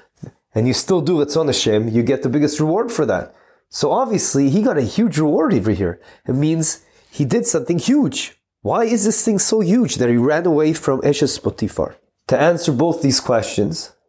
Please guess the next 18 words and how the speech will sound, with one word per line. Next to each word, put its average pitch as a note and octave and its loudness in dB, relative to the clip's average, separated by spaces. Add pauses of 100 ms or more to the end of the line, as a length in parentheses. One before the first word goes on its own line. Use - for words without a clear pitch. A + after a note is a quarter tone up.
there's G#2 2
one C3+ 0
concept A#2 -2
over F2 0
here, E2 0
a G#2+ 2
very C3+ 2
chashuv C3 -2
concept, A#2 -2 (260)
which - 0
is D#3+ 2 (140)
Zokt C3 -2
also, C3+ 0 (1000)
Reb G2+ 0
Chaim C3 0
Shmulevitz, G2+ -2 (520)
and A2+ 0
also C#3+ 0